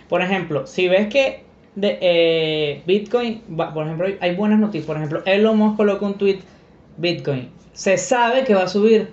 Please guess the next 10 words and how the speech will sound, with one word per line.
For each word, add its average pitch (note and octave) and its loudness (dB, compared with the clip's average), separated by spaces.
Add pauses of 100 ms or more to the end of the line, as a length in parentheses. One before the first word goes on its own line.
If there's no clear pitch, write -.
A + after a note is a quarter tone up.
(240)
entonces E3 -2
tú F3 -4
compra G3+ -2 (460)
esperando C#3+ -4
que F#3 -8
suba C4+ -6
porque C#3+ -6
hay C3+ -2
buenas C#3+ -4
noticias. C3+ -10